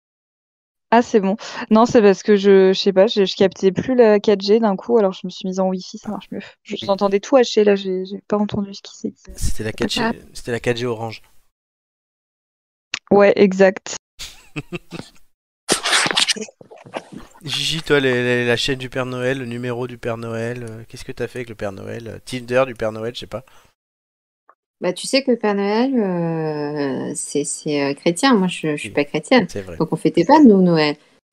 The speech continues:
Speaker 3: Nous, on était, euh, Noël, euh, un peu au restaurant chinois. Donc, euh, Noël, ça commençait, euh, en novembre pour nous, pour essayer de attirer les clients, tu vois.
Speaker 2: Ah oui. Alors, du coup, tes souvenirs de Noël, toi, c'est lié au resto, aux clients et au restaurant.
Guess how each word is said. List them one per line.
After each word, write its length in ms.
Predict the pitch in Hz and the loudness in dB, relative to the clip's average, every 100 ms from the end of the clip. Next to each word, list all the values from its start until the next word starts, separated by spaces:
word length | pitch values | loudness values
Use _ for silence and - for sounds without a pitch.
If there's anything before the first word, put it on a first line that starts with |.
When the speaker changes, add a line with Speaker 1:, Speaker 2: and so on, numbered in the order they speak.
| - | 0
Speaker 3:
Nous, 180 | 185 | 6
on 260 | 220 214 180 | 8 8 6
était, 400 | 170 170 180 175 | 4 2 4 4
euh, 220 | 165 160 170 | 4 4 4
Noël, 340 | 196 202 202 | 4 6 4
euh, 280 | 175 156 151 | 2 -2 -2
un 120 | 175 | -4
peu 160 | 175 202 | 2 2
au 80 | |
restaurant 420 | 180 180 - 175 175 | 4 2 0 0 0
chinois. 340 | - 190 247 | -2 2 4
Donc, 260 | 254 196 190 | 4 4 0
euh, 80 | |
Noël, 280 | 170 175 233 | 0 2 2
ça 120 | 254 170 | 2 -2
commençait, 600 | 170 165 170 247 247 208 | -4 -8 -4 0 2 2
euh, 200 | 175 160 - _ - | 2 0 -6 _ 2
en 100 | 170 | 6
novembre 480 | 214 320 349 226 | 8 8 6 4
pour 160 | 190 208 | 4 2
nous, 160 | 202 196 | 2 2
pour 140 | 180 | 2
essayer 240 | 175 185 | 2 2
de 180 | 180 170 | 0 0
attirer 300 | 139 170 170 | 0 -2 -2
les 60 | 151 | -4
clients, 260 | - 277 277 | -2 0 0
tu 140 | 226 | 0
vois. 140 | 175 170 | -6 -10
Speaker 2:
Ah 60 | 151 | -12
oui. 160 | 143 - _ _ _ _ _ _ _ _ | -16 -18 _ _ _ _ _ _ _ _
Alors, 80 | 107 | -18
du 80 | 113 | -16
coup, 100 | 151 | -12
tes 100 | 123 | -10
souvenirs 360 | - 123 143 | -10 -10 -8
de 100 | 131 | -8
Noël, 240 | 123 127 - | -6 -6 -6
toi, 120 | 143 | -6
c'est 200 | - 110 | -6 -10
lié 240 | 120 143 | -8 -6
au 140 | 117 107 | -4 -4
resto, 260 | 113 123 | -8 -10
aux 40 | 113 | -14
clients 300 | - 127 139 | -10 -10 -10
et 60 | |
au 60 | 120 | -14
restaurant. 380 | 117 117 98 | -16 -18 -20